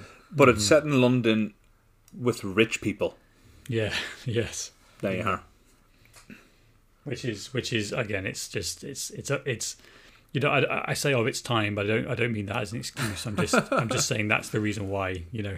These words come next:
Speaker 2: <laughs> like,
Speaker 3: Yeah,
Speaker 2: we,
Speaker 3: yeah,
Speaker 2: we
Speaker 3: that's
Speaker 2: haven't
Speaker 3: the
Speaker 2: really
Speaker 3: reason
Speaker 2: got
Speaker 3: why
Speaker 2: there
Speaker 3: it
Speaker 2: yet,
Speaker 3: is.
Speaker 2: have we? Yeah.
Speaker 1: Wasn't there a line as well, like, where she's introducing her friends and she just refers to one of her friends,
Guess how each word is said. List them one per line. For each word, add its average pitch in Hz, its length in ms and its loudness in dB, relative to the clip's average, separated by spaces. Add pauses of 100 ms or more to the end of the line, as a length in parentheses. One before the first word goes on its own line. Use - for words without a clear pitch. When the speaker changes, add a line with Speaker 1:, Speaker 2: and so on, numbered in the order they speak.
Speaker 2:
<laughs> - 80 -10
like, - 160 -6
Speaker 3:
Yeah, 120 280 0 (240)
Speaker 2:
we, 117 100 0
Speaker 3:
yeah, 117 100 2
Speaker 2:
we 117 140 2
Speaker 3:
that's 113 140 4
Speaker 2:
haven't 113 140 0
Speaker 3:
the 101 60 0
Speaker 2:
really 123 120 2
Speaker 3:
reason 110 140 0
Speaker 2:
got 117 100 -2
Speaker 3:
why 107 80 -2
Speaker 2:
there 95 100 -2
Speaker 3:
it - 80 -8
Speaker 2:
yet, 113 140 -6
Speaker 3:
is. 104 40 -10
Speaker 2:
have 101 160 -10
we? 98 180 -10 (400)
Yeah. 110 260 -8
Speaker 1:
Wasn't 277 260 2
there 330 160 2
a 220 100 -2
line 208 280 0
as 185 120 -6
well, 180 100 -2
like, 151 200 -4
where 139 80 -2
she's 139 200 -4
introducing 135 460 -4
her 117 80 -2
friends 123 340 -4
and - 180 -6
she - 100 -8
just 117 220 -4
refers 120 280 -2
to 120 80 -6
one 120 80 -2
of 113 60 -4
her 110 60 -4
friends, 113 380 -4